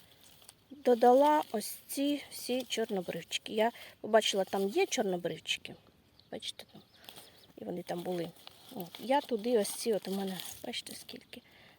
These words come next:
чорнобривчиків, тому що там малувато, мені треба багато. От. Я оце все перемішала отут от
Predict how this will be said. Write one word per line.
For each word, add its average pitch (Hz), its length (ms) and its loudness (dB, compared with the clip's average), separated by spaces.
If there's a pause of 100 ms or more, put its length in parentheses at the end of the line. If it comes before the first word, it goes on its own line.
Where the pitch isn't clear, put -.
чорнобривчиків, 240 920 -2
тому 262 220 0
що 262 160 0
там 240 240 -2 (120)
малувато, 277 520 2
мені 208 200 -2
треба 202 300 -4
багато. 180 360 -8 (1160)
От. 220 260 -2 (340)
Я 285 200 8
оце 262 200 2
все 240 440 4 (2000)
перемішала 311 880 2 (500)
отут 294 300 -10
от - 200 -10